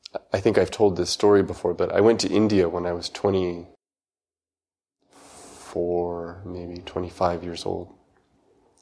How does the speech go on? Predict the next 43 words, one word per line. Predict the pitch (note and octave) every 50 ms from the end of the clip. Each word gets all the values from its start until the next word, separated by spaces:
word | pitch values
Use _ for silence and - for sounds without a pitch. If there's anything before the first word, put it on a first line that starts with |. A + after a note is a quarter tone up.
| - - - - - - -
And | F2+ F#2+
this | F2+ G2+ G2 - -
was | G2+ F2+ -
the | - -
culmination | - - G#2+ G#2 F#2+ F#2 E2+ F2 E2+ E2 - - - -
of, | - E2 D#2+ - - - _ _ - - - - - _ _ _
of | - G2+ F2 E2 - -
a, | - - - - G2+ - - _ - A#2+
a, | - G2+ G#2 A#2 D#3+ A#3+ _ _ _ _ _ _ _ _ -
a | G2+
dream | F#2 F#2 G2 G2+ G#2 G#2 G2+ F#2
I'd | F2 F2 -
had | F#2 F2+ E2+ E2 -
since | - F2 F2 -
I | F2+ E2+
was | E2 F2+ F#2 -
in | E2+ E2+
fifth | - G2+ G2 - -
grade. | - F2+ F2 F2 E2 - _ _ _ _ _ _ _ _ _ _ _ _ _ _ _ _ _ _ _ _ _ _ _ _ _ - -
I | - F#2
had | F2+ F2 E2 E2
been | F2+ F2+
obsessed | E2+ - - - - - - F#2 F#2 - - - -
with | F2 E2+ - - -
India, | F#2 E2+ E2+ D#2+ E2 E2 F2 F2+ - _ _ _ _ _ _ _ _ _ _ -
and | F#2 F2+
I | F2 F2+
wanted | F2 F#2 F#2+ F#2+ F#2 F2
to | - -
go | - F2
to | F2 -
India, | - - F2 E2+ E2+ E2
and | E2 E2
I | E2+
finally | - - - G2+ G2 G2 F#2+ F#2 F2+ E2+
had | - E2 D#2+ - F2 - - -
the | -
time, | F2 - - - G#2 G2+ G2 F#2+ F#2+ F#2 F2+
and | E2+ F2+
I | F2+
had | F2+ E2+ F2 F2 E2+
the | -
money, | E2+ F2+ F#2+ F#2 F2+ F2 E2+ E2+